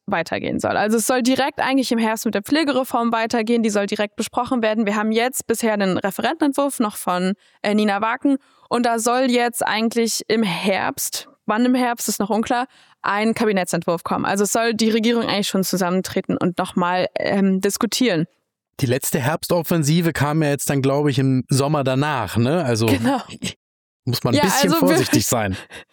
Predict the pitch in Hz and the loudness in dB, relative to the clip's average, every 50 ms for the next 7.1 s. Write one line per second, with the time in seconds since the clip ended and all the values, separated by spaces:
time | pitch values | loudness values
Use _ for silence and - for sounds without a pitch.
0 | _ _ _ _ - 339 302 294 233 208 202 240 247 226 240 247 240 294 349 349 | _ _ _ _ -4 -2 0 0 0 0 0 0 -2 0 0 -2 0 0 0 0
1 | 349 349 294 349 - - - - 233 240 311 359 403 - - - 415 330 - - | 0 0 0 0 -2 -2 -2 -2 0 0 2 0 0 0 -2 -4 -4 -4 -2 -2
2 | 403 330 - - _ - - - - 311 - - - 233 240 254 262 240 - 247 | -2 -4 -4 -6 _ -20 -20 -20 -20 -14 -6 -4 0 2 2 2 2 2 0 0
3 | 247 269 254 196 - - - - 233 233 254 277 277 285 285 _ _ _ _ _ | 0 0 0 0 -2 -2 -4 -4 0 2 2 4 2 2 0 _ _ _ _ _
4 | _ - - - - _ _ _ - 214 240 - 294 294 - - - 277 262 285 | _ -20 -20 -20 -20 _ _ _ -12 -12 -4 -2 -2 -2 0 0 0 0 0 0
5 | 320 339 311 330 285 330 - - 302 - - 240 262 254 254 254 - - - 254 | 0 0 0 0 0 0 0 -2 -2 0 0 0 0 0 -2 -2 -4 -4 -4 -4
6 | 226 - - 233 233 226 202 185 - - - - 220 233 294 294 - 339 320 320 | -4 -4 -4 -4 0 0 0 -2 -4 -6 -6 -4 -2 -2 -2 -2 -2 -2 0 0
7 | 339 | -2